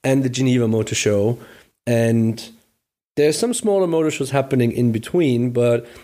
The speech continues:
everything is currently building up to Geneva. So I think, you know, we have quite a few things to talk about, but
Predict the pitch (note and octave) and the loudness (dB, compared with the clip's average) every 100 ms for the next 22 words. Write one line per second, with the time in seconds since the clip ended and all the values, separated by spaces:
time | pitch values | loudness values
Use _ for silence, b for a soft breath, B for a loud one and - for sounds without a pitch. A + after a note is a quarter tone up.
0 | _ - F3 F#3+ G3 D#3 C#3+ C#3+ C#3+ B2+ | _ -6 -2 0 0 -2 -2 -2 -2 0
1 | A#2+ A#2+ C3 A#2+ A#2 B2 B2 - G#2+ A2 | -2 0 0 2 0 -2 -4 -4 -2 0
2 | G#2+ D#3 D3 G#2 - A#2+ A2+ A2+ - E3 | 2 2 0 -4 -2 0 2 0 0 0
3 | D#3 - B B B - C4+ G#3 G3 F#3 | 0 -4 B B B -4 0 0 0 -2
4 | F#3 F#3+ F3 - D3+ D3+ C#3 C3 C3 - | -2 0 0 0 -2 0 0 0 -2 0
5 | F#3+ E3+ C3 A2+ A2+ A#2 A2 - | 0 0 0 0 0 0 0 -2